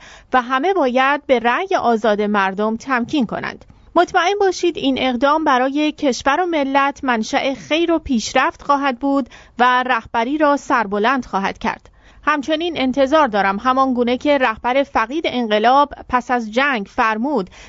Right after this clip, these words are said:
«تصمیم دارم در تمام زمینه‌ها وضع به صورتی درآید که همه طبق قانون اساسی حرکت کنیم»،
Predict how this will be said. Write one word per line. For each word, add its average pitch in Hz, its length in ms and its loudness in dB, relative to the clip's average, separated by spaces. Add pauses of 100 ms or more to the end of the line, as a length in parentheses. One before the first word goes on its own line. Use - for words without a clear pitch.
(100)
«تصمیم 311 480 -2
دارم 202 360 2
در 214 180 0
تمام 285 560 0
زمینه‌ها 247 840 2 (300)
وضع 269 420 0
به 247 140 0
صورتی 262 560 0
درآید 202 500 0
که 262 120 -6
همه 254 280 -2
طبق 359 320 -4
قانون 277 400 0 (120)
اساسی 233 480 -2
حرکت 214 520 -2
کنیم»، 302 340 0